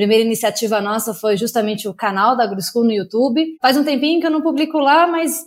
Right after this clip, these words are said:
em breve a gente vai voltar com mais conteúdo. Mas o interessante é que o que está lá ainda está atualizado, porque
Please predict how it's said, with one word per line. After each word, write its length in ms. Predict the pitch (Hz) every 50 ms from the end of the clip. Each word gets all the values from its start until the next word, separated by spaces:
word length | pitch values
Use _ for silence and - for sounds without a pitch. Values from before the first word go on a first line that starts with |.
| -
em 100 | 214 233
breve 280 | 208 247 254 269 254 254
a 40 | 247
gente 160 | 220 240 233
vai 120 | 247 240
voltar 420 | 233 240 226 214 - 226 220 233 233
com 60 | 240
mais 440 | 226 220 220 233 254 254 254 - -
conteúdo. 840 | - - 262 254 254 254 269 233 240 247 269 285 233 277 294 285 254
Mas 180 | 240 247 233
o 60 | 254
interessante 600 | 277 269 302 285 277 277 - - - 311 349 330
é 60 | 370 311
que 160 | 330 - 262
o 100 | 247 254
que 120 | - 339
está 380 | 403 440 - - - 392 370 349
lá 300 | 285 240 233 269 294 - - - - - _ -
ainda 500 | - 285 294 285 294 320 359 381 359 370
está 320 | 359 - - - 262 262 294
atualizado, 840 | 285 - 311 294 294 311 302 - 285 277 277 285 285 240 220 226 220
porque 400 | - 269 262 262 - 285 277